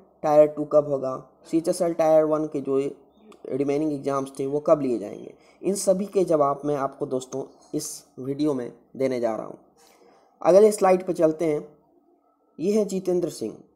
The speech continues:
ये केंद्रीय राज्य मंत्री हैं। इन्होंने एक ट्वीट किया था Twitter पे, "We have been repeatedly reiterating that the future and interest of the U P S C, एसएससी aspirants are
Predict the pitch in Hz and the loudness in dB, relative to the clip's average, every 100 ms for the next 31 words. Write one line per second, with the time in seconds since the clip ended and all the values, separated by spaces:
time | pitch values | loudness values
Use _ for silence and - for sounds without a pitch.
0 | _ - 151 165 175 185 185 160 151 147 | _ -4 -4 -2 -2 0 0 2 2 0
1 | 139 135 135 147 127 113 - _ _ - | -2 -4 -4 -4 -4 -6 -12 _ _ -10
2 | 151 180 170 170 - 170 - 165 151 151 | -4 -2 -2 -4 -4 -6 -4 0 0 -2
3 | 139 143 147 139 113 127 - _ _ _ | -6 -6 -6 -4 -6 -8 -16 _ _ _
4 | _ 139 143 170 170 175 170 165 170 170 | _ -10 -4 -2 -2 0 0 -2 -2 -2
5 | 165 165 170 180 135 151 160 160 160 160 | -2 0 -2 -6 -4 -2 0 0 2 0
6 | 165 165 147 139 135 131 147 156 180 165 | -4 -2 -2 -2 -4 -10 -8 -6 -4 -4
7 | 147 143 143 160 160 147 143 135 139 139 | -4 -6 -6 -8 -6 -6 -4 -6 -6 -2
8 | 165 165 - 135 - _ _ _ _ _ | -2 -2 -6 -10 -12 _ _ _ _ _
9 | - 147 - - - 139 - - 147 - | -14 -6 -4 -4 -4 -6 -8 -12 -10 -4
10 | 151 135 139 147 | -4 -4 -6 -6